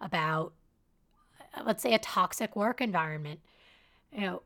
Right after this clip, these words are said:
it gets really annoying if you have someone who's like, "Oh, I don't like to think about those things. You know, I just wanna focus on the positive." Well, you know what? Focusing on the positive isn't how we got any meaningful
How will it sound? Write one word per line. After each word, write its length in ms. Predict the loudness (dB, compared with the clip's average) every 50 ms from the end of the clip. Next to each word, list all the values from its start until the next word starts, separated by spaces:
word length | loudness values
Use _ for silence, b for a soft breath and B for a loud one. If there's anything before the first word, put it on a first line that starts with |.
| _ _ _ _ _ _ _
it 100 | -4 0
gets 220 | 0 0 0 0 -4
really 460 | -8 -4 0 2 2 4 4 4 2
annoying 480 | 2 2 2 2 2 0 0 -2 -2 -4
if 280 | -2 -2 -2 -2 0
you 80 | 0 2
have 140 | 2 2 2
someone 300 | 0 0 0 0 0 0
who's 160 | 0 2 4
like, 160 | 2 2 6 10
"Oh, 160 | 12 12 12
I 100 | 12 12
don't 100 | 12 12
like 140 | 6 4 4
to 80 | 2 0
think 200 | 0 0 2 2
about 280 | 4 6 6 6 6
those 220 | 4 0 0 0 -2
things. 720 | 0 0 0 0 0 -2 -2 -4 -6 -8 -8 -10 -12 -16 b b b b b b b b b b b b b
You 120 | 0 2
know, 100 | 8 10
I 100 | 10 10
just 180 | 10 6 4 6
wanna 120 | 4 6
focus 300 | 8 6 4 4 4 2
on 80 | 2 2
the 80 | 2
positive." 840 | 0 4 6 6 6 6 4 2 2 4 4 2 2 0 -4 -8 -18 b b b b b b b b b b b _
Well, 200 | -2 0 0 2
you 120 | 2 2
know 120 | 4 2 6
what? 280 | 8 8 8 8 6 0 _ _ _ _ _ _ _ _ _ _ _ _ _ _ _ -20 _
Focusing 480 | -6 -2 -2 0 0 2 0 2 2 2
on 80 | 2
the 60 | 0
positive 540 | 2 4 4 4 4 4 2 2 2 2 0 0
isn't 340 | -4 -4 -2 -2 -4 -4
how 160 | -2 -2 -2 -2
we 100 | -2 -2
got 200 | -2 -4 -4 -6 _ _ _ -10
any 480 | -8 -6 -4 -2 -2 -2 -2 -4 -6 b b b b b _
meaningful 1080 | -10 -8 -6 -4 -2 0 0 0 0 0 0 -2 -4 0 4 6 6 8 6 4 2